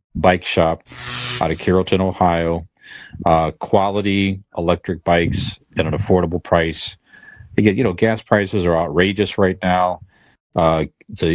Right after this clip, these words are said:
it'd be an investment to get an electric bike, but if you're just going around town, uh, short errands, just get out there and on the trails. You wanna go a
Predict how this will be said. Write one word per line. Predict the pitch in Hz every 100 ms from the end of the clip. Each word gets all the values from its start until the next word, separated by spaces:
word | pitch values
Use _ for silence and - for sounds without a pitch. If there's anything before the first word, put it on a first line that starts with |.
| -
it'd | 80 82
be | 80
an |
investment | 78 73 110 - 120
to | 110
get | 107
an | 107
electric | 107 107 107 95
bike, | 98 110 120
but | - 78
if | 78
you're | 82
just | 76 80
going | 90 87 87
around | 80 76 73
town, | - 107 110 107 107 104 - _ _ _ _ -
uh, | 80 78 78 78 78 82 92
short | - - 92 82 -
errands, | 95 104 104 104 101 95 - - -
just | 76 -
get | 85
out | 82 78
there | 87 78
and |
on | 78
the | 69
trails. | - - 101 98 101 98 95 87
You | 80
wanna | 76 76
go |
a | 73